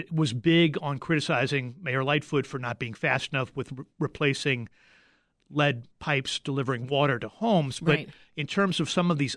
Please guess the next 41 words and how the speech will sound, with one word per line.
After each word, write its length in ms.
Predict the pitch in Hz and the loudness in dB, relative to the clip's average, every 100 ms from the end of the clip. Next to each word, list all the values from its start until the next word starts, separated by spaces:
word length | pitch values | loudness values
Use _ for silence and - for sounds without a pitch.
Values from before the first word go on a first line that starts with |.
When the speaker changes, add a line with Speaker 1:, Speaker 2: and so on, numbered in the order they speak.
| - | 0
Speaker 1:
other 340 | 151 170 175 | 2 2 2
issues, 680 | 185 170 - 180 185 - - _ _ _ _ - | 2 0 0 -2 -4 -10 -20 _ _ _ _ 0
um, 400 | 139 127 127 - _ _ _ - | 2 2 0 -12 _ _ _ 0
you 120 | 175 | 2
know, 280 | 131 123 - _ _ _ _ _ _ _ | 2 -2 -8 _ _ _ _ _ _ _
there's 300 | 175 170 147 | 0 2 2
been 120 | 156 | 0
talk 260 | - 156 - | 2 2 2
about 200 | 139 143 | 0 2
reforming 500 | 147 - 151 156 135 | 0 0 -2 -2 -2
the 80 | 123 | -4
Department 420 | 127 143 147 131 | -2 -2 -2 -4
of 80 | 117 | -8
Environment. 600 | 120 143 175 175 180 180 | -4 0 2 4 2 0
Speaker 2:
Yes. 340 | 175 151 - - _ | -4 -4 -8 -20 _
Speaker 1:
You 100 | 233 | 0
know, 240 | 214 208 - _ _ 180 165 | 2 2 -2 _ _ -12 0
that 180 | 185 190 | 4 4
is 120 | 180 | 2
a 40 | |
place 320 | 170 - 175 - | 0 4 4 4
for 160 | 165 | -2
people 340 | - 180 185 160 | -4 -10 -6 -4
to 100 | 135 | -4
go 520 | 104 131 139 151 170 | 0 2 4 4 0
to 220 | 170 - | -4 -10
try 300 | 127 - 143 | -8 -2 0
to 100 | 143 | 0
get 360 | 131 143 143 - _ _ | -2 0 -2 -2 _ _
environmental 520 | 139 135 135 135 131 | -8 -2 -2 -2 -8
justice. 640 | 113 147 151 - 196 - - - - _ _ _ _ _ _ _ - | -6 -4 -4 0 0 0 -8 -18 -20 _ _ _ _ _ _ _ 0
But 320 | 208 214 - | 0 0 -4
in 100 | 175 | 0
my 220 | 175 196 | 2 4
experience, 580 | 202 - 175 165 165 - | 2 0 2 2 2 2
when 160 | 170 156 | 2 2
we 100 | 156 | 2
did 200 | 151 208 | 4 2
have 200 | 151 131 | 2 0
an 100 | 127 | -4
en-, 180 | 117 | -8